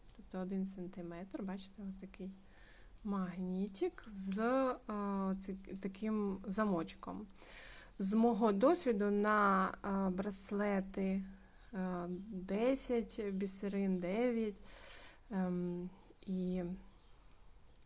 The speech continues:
більше, обов'язково треба, щоб був цей замочок. Е, навіть, ну, на тоненькі можна і без, в принципі, но все одно вони губляться, якщо от нема оцього стопора.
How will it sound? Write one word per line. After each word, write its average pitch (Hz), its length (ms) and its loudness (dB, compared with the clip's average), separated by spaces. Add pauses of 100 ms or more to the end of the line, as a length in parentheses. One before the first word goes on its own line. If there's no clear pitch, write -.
(120)
більше, 190 540 2 (800)
обов'язково 190 640 2
треба, 196 300 0
щоб 190 180 -4
був 190 200 -2
цей 190 220 -4
замочок. 180 840 -4 (380)
Е, 208 40 -6 (560)
навіть, 190 680 2 (1700)
ну, 285 120 6
на 233 120 6
тоненькі 240 480 6
можна 220 360 2
і 220 140 -2
без, 359 460 2 (260)
в - 80 -18
принципі, 226 480 2
но 233 160 6
все 226 180 0
одно 196 180 4
вони 202 220 4
губляться, 180 720 -2 (260)
якщо 190 540 0
от 185 140 -4
нема 190 340 4
оцього 180 420 -2
стопора. 180 580 -8